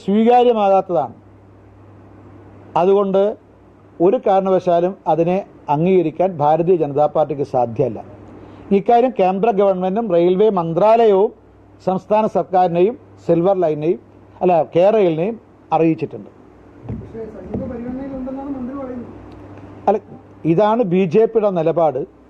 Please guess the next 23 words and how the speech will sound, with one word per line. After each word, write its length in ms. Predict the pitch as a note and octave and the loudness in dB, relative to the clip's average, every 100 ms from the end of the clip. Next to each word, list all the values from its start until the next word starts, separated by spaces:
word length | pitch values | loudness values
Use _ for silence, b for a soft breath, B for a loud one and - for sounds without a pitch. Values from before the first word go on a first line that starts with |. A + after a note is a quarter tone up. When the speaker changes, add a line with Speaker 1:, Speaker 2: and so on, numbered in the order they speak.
| - F3+ | -6 -6
Speaker 1:
അക്കാര്യത്തിൽ 420 | - G#3+ G#3+ A3 F3+ | 0 0 2 2 4
റെയിൽവേ 320 | F3+ F#3+ A3+ A#3+ | 2 4 4 2
മന്ത്രിയും 340 | G3 F3 G3 C4+ - E3 | 0 0 0 -2 -6 -4
അക്കാര്യം 300 | F3 E3+ F#3 | 0 0 0
സൂചി-, 240 | F3 E3 - - | -2 -2 -4 -4
പറഞ്ഞിട്ടുണ്ട്. 440 | D#3+ D#3+ C#3 G#2+ - - - - - - - - - - B B B | -2 -2 -6 -10 -16 -20 -20 -20 -20 -20 -20 -20 -20 -20 B B B
ഇവരയച്ച 480 | E3+ G#3+ F#3+ G3 A#3+ A3+ | 2 4 4 2 0 0
കത്തുകളും 400 | G3 - A3+ A#3+ A#3+ | -2 0 2 2 0
പ്രപ്പോസലുകളും 580 | A3+ A#3 A#3 B3+ B3+ B3 | 0 0 2 2 2 2
ഒക്കെ 100 | B3+ | 2
അവിടെ 120 | B3+ A#3 | 2 0
വെച്ചിട്ടുണ്ട്, 380 | A#3 A3 C#3+ A2 - - - | -4 -8 -8 -10 -16 -20 -2
അലമാരയിലുണ്ട്. 600 | E3 E3+ E3+ D#3 C#3 A2 - - - - - - - - - - - - - - - - - - F3+ | 0 2 0 0 -2 -6 -14 -20 -20 -20 -20 -20 -20 -20 -20 -20 -20 -20 -20 -20 -20 -20 -20 -4 0
അതായിരിക്കും 380 | G#3 G#3 G#3 E3+ | 2 2 0 0
അദ്ദേഹം 180 | D#3 C#3 | 0 0
ഉദ്ദേശം 260 | C3+ C3 | -4 -4
ഉണ്ടാവുക. 220 | A2+ G2+ - - - - - - - | -10 -12 -12 -18 -20 -20 -20 -18 -12
Speaker 2:
നിതിൻ 400 | - - A3 A3+ B3 | -12 -12 -12 -12 -12
ഗഡ്കരി 280 | - A#3+ B3 | -14 -12 -12
അടക്കം 220 | A3+ B3 A#3 | -12 -12 -12
പറയുന്നത് 360 | A#3 A#3 A#3 A#3 | -12 -14 -14 -16
കൂടുതൽ 260 | G#3 G#3 A#3 | -10 -8 -8
നിക്ഷേപം 340 | A3 - A3+ | -12 -14 -14